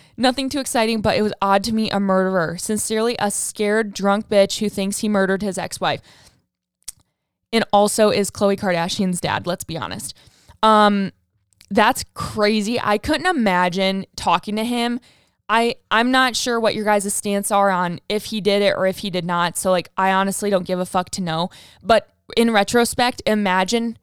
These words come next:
meeting a murderer and he's,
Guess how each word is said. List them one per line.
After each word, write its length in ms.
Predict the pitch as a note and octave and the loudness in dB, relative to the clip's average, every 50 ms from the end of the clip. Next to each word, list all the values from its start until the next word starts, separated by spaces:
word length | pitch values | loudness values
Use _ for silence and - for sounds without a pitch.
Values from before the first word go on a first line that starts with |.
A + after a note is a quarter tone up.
| _ _ - | _ _ -8
meeting 400 | F#3+ G#3 G#3+ G#3 G3+ F#3+ F#3+ F#3 | -2 0 0 2 2 0 -2 -4
a 60 | F3+ | -4
murderer 580 | E3+ F3 D#3+ D#3+ E3+ F#3 F#3 F#3+ G3+ A#3 B3+ - _ _ _ _ _ _ - | -4 -4 -2 -2 -2 0 0 0 0 0 -4 -8 _ _ _ _ _ _ -2
and 300 | A3 G#3+ G#3 G3+ F#3 - _ _ _ _ _ _ _ _ _ _ _ _ _ _ _ _ _ _ _ _ _ _ _ _ _ _ _ _ _ _ _ | 0 0 0 0 -2 -4 _ _ _ _ _ _ _ _ _ _ _ _ _ _ _ _ _ _ _ _ _ _ _ _ _ _ _ _ _ _ _
he's, 380 | _ - G#3 G3+ G3+ F#3+ - | _ -8 -4 -4 -4 -4 -4